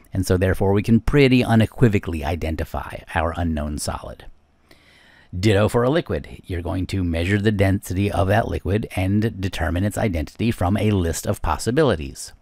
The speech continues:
And then in part three,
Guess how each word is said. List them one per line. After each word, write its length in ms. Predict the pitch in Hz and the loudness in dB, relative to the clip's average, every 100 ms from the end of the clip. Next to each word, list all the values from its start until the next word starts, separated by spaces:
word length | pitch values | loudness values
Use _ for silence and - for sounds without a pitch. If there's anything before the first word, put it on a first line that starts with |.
| _ _ _ _ - _ _ _ - - | _ _ _ _ -20 _ _ _ -20 -4
And 200 | 92 104 | 2 4
then 100 | 98 | 4
in 120 | 98 | 2
part 240 | - 90 - | 2 0 0
three, 560 | - 208 170 123 156 | -2 4 6 4 2